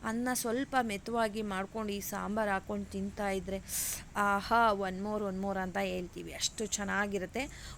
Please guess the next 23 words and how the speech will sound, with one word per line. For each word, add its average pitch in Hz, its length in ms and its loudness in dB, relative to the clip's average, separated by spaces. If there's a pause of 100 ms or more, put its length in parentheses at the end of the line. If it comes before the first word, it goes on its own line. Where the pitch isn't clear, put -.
ಒಂದು 370 180 0
ಕುದಿ 233 280 2
ಬಂದಮೇಲೆ 185 500 0
ಲಾಸ್ಟಲ್ಲಿ 185 760 0 (320)
ಸ್ವಲ್ಪ 370 340 2
ಕೊತ್ತಂಬರಿ 196 560 0
ಸೊಪ್ಪು 185 260 -6
ಹಾಕ್ತಾ 180 380 -2
ಇದ್ದೀನಿ, 170 280 -6
ಟೇಸ್ಟು 196 420 -2
ಅದು 202 160 0
ಚೆನ್ನಾಗಿರುತ್ತೆ. 214 680 -2
ಹಸಿ 208 400 -2
ಕೊತ್ತಂಬರಿ 202 460 0
ಸೊಪ್ಪು 190 300 -2
ಇರೋದ್ರಿಂದ 180 440 -2 (480)
ತುಂಬ 320 220 2
ಚೆನ್ನಾಗಿರುತ್ತೆ. 190 760 -2 (3000)
ಎಲ್ಲ 370 160 -2 (140)
ಒಂದು 202 160 0
ರೌಂಡು 196 260 0
ಮಿಕ್ಸ್ 196 340 -2
ಮಾಡಿ 185 340 -2